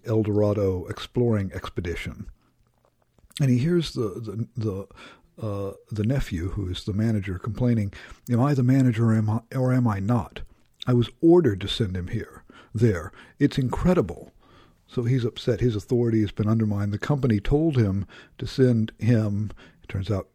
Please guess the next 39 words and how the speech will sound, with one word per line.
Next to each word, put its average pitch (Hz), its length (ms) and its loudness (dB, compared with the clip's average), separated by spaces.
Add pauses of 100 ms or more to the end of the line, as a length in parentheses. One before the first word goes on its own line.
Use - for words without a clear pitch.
(140)
Now, 113 280 0 (480)
we 117 160 0
don't 123 160 0
know 139 200 4
instantly 120 440 -2
who 110 100 0
he's 104 160 0
talking 127 300 -2
about. 107 240 -4
We 104 100 -2
figure 117 340 0
out 131 260 -4
that 117 120 -4
it's, - 260 -8 (600)
uh, 98 300 -8 (200)
that 110 140 -4
it's - 160 -12
Kurtz. - 580 -4 (500)
Uh, 107 360 -6
and 110 280 -8
again, 117 240 -4
that's 98 180 -8
very 120 200 2
typical 123 320 0
of 104 60 0
this 98 160 -6
book. - 400 -8
You 117 100 -2
kind 120 260 0
of 101 120 0
are 98 80 0
dropped 120 400 -2
into 110 120 -2
the 110 60 -2
middle 123 240 0
of 110 80 -2
something 113 340 -4
and 104 140 -6
gradually 113 640 0